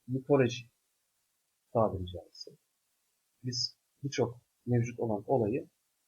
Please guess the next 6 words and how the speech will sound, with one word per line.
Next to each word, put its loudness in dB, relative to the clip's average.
e, -14
Yunan 8
mitolojisinde 0
filmlerden 6
de 0
izliyoruz, -10